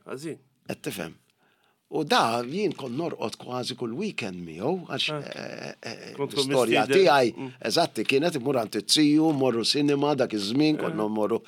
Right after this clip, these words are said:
Speaker 2: it-talkies, ngħidulu dak
Speaker 1: Iva,
Speaker 2: iż-żmien.
Speaker 1: iva.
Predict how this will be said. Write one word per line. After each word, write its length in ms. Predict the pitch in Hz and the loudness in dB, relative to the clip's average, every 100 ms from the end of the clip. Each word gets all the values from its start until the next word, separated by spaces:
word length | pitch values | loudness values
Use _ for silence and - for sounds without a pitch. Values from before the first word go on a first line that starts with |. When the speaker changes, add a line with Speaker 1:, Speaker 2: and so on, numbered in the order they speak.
| - | -12
Speaker 2:
it-talkies, 680 | 101 - 107 131 131 139 131 | -16 -10 0 2 2 -2 -4
ngħidulu 500 | 104 98 120 139 151 | -6 -6 -6 -6 -4
dak 80 | 165 | 0
Speaker 1:
Iva, 100 | 160 | 0
Speaker 2:
iż-żmien. 460 | 143 135 156 165 151 | -2 -4 -4 -4 -6
Speaker 1:
iva. 240 | 123 117 | -10 -14